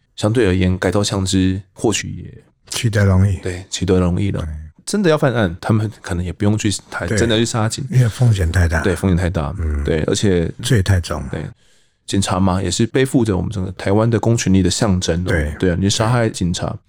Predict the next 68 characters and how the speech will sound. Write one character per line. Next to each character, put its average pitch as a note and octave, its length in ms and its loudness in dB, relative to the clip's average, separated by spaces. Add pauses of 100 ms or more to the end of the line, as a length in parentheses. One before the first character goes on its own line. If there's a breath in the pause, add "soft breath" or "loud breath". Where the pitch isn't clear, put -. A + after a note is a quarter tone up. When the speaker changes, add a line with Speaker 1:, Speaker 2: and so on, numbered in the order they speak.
(360 soft breath)
Speaker 1:
然 F2+ 100 2
后 F#2 40 2
会 A2 100 4
去 G#2+ 100 2
夺 F#2+ 220 0
取 - 120 -6
枪 F2 300 -4
支， E2+ 180 -4
其 F#2 160 -8
实 F#2 160 0
背 F#2 140 0
负 G2 220 -4
的 F2+ 60 -2
这 F2+ 120 -4
个 F2 60 -2
风 A2+ 200 0
险 G2+ 200 -4
也 - 40 -10
是 G2+ 120 -10
非 F2 100 -8
常 F2 180 -10
大 - 120 -14
的。 - 80 -18 (340)
改 F#2+ 100 0
造 B2 280 2
枪 B2 260 -2
支 C3 100 2
的 A2+ 80 4
问 G#2+ 220 0
题 - 160 -12
啦， - 180 -8
也 - 80 -4
都 A2 140 -2
是 G#2+ 180 0
我 F#2+ 60 0
们 F#2 160 -4
目 G#2+ 100 -2
前 F#2+ 200 -4
警 F2 120 -6
方 F2+ 240 -6 (280)
在 G2 120 -4
持 - 160 -2
续 G#2 160 0
重 G2 240 0
视 - 200 -4
的 - 80 -6
一 - 80 -6
个， G2+ 160 -2
Speaker 2:
对。 D#2+ 180 2
Speaker 1:
一 - 40 -4
方 F2 200 -2
面 F#2 240 -2
啦。 - 220 -12
Speaker 2:
对。 F2 120 -2
Speaker 1:
我 E2+ 60 0
们 F2 100 -4
警 F2+ 140 -6
方 F#2+ 80 0
也 F#2 80 -2
都 F2 100 -2
在 F2+ 80 0
持 - 140 -8
续 F#2 100 -2
在 F2+ 120 -2
查 D2 200 -2
缉 - 200 -4
当 D#2+ 240 -8
中。 E2 180 -12